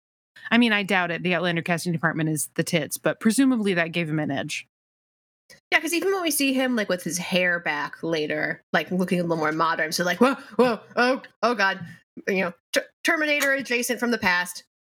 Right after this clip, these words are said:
Speaker 2: Yes, it's you. So, yeah, he had to have.
Speaker 1: Yeah. It's like a, the, the name helps. Also, he, this man, I guess we're doing this now, um, even though we were sticking with Claire and Jamie first, but it's,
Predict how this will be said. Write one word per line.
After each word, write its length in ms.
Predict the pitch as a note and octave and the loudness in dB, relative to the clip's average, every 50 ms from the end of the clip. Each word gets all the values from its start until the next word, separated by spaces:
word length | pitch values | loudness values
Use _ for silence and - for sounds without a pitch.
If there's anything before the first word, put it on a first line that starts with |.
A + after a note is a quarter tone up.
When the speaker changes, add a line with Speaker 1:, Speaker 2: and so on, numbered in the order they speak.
| _ | _
Speaker 2:
Yes, 480 | - F#3 F3+ F3+ F3 F3+ - - - - _ _ - | 0 0 0 0 0 -2 -4 -6 -6 -8 _ _ -6
it's 240 | - F#3 F#3 - | -6 -6 -4 -4
you. 320 | F3 D#3+ D#3 D#3 D#3+ E3 - _ - | -4 -4 -4 -4 -6 -8 -10 _ -2
So, 60 | C#4 | 0
yeah, 240 | D4 F4+ E4+ - - - | 2 2 2 2 0 -2
he 80 | A#3 B3 | -2 -2
had 200 | C#4 C#4 C#4 C#4 | -2 -2 -4 -4
to 100 | - D3 | -4 -6
have. 180 | - - - - _ _ _ _ _ _ _ _ _ _ _ _ _ - | -6 -6 -10 -14 _ _ _ _ _ _ _ _ _ _ _ _ _ 0
Speaker 1:
Yeah. 240 | F#3+ G3+ F#3 D#3+ - - _ _ _ _ - | 2 2 2 0 -2 -8 _ _ _ _ -2
It's 140 | A3 A#3 - | 0 0 2
like 100 | C#4+ A3+ | 2 2
a, 140 | - - - - | 0 -2 -2 -4
the, 160 | - F#3+ - - | -6 -6 -4 -4
the 180 | - G3 G3 A#3 | -2 0 2 4
name 340 | A#3+ C4 C#4+ D4+ D4+ D4 C4+ | 4 4 4 2 2 0 0
helps. 500 | A#3+ G#3+ F3 D#3 D3 - - - - - - - - - - - | 0 0 -2 -2 -4 -6 -6 -8 -8 -8 -10 -14 -16 -16 -4 0
Also, 400 | - A#3 C#4 C4 - G4+ G4+ G4 D4+ | 0 2 2 0 -2 -2 -2 -2 -4
he, 340 | - - - C#4 C#4 D4 | -8 -2 2 2 2 2
this 280 | C#4 G#3+ C4 D#4 C#4+ - | 2 0 -2 0 0 0
man, 280 | D4 C#4 C4+ C4 B3+ - | 0 2 0 0 0 -2
I 100 | - A3 | -2 -2
guess 220 | F#3 A#3 A#3 - | -2 -2 -2 -2
we're 80 | A#3 A3 | -2 -2
doing 220 | F3+ G#3 F#3+ F#3 | 0 0 0 0
this 180 | F3+ F3 - - | -2 -2 -2 -2
now, 200 | D3 C#3 C3+ B2+ - - - - - - - - - | -2 -2 -2 -6 -10 -14 -16 -14 -14 -14 -16 -6 -2
um, 440 | - F#3+ F3+ F3+ F3 F3 E3+ E3+ - - _ _ _ _ _ _ _ _ _ _ _ _ _ _ _ _ _ _ _ _ _ _ | 0 2 2 2 0 -2 -4 -6 -8 -12 _ _ _ _ _ _ _ _ _ _ _ _ _ _ _ _ _ _ _ _ _ _
even 240 | - A#3 G#3 G#3+ G#3+ | 2 2 4 4 2
though 140 | G#3 G3 F#3+ | 2 2 2
we 160 | F3+ G3 F#3 | 2 2 2
were 100 | F3+ F#3+ | 2 0
sticking 280 | F3+ - G#3+ F#3+ F#3+ F#3+ | 0 0 0 0 0 0
with 120 | F#3 - | 0 0
Claire 160 | - G3 F3+ | 2 2 2
and 100 | F3+ F3 | 2 0
Jamie 220 | E3 F3+ F3 E3+ D#3+ | 0 0 0 0 -2
first, 340 | - - F3 E3 - - | -2 -2 -2 -4 -2 0
but 180 | - G3 F3+ - | 2 2 2 2
it's, 260 | - G3+ A3 - - | 0 -2 -2 -2 -4